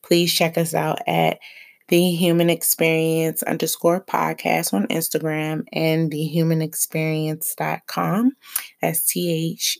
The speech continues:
E H U E M A N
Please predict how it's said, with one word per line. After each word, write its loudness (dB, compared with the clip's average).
E -2
H -4
U 0
E 0
M 2
A 2
N 2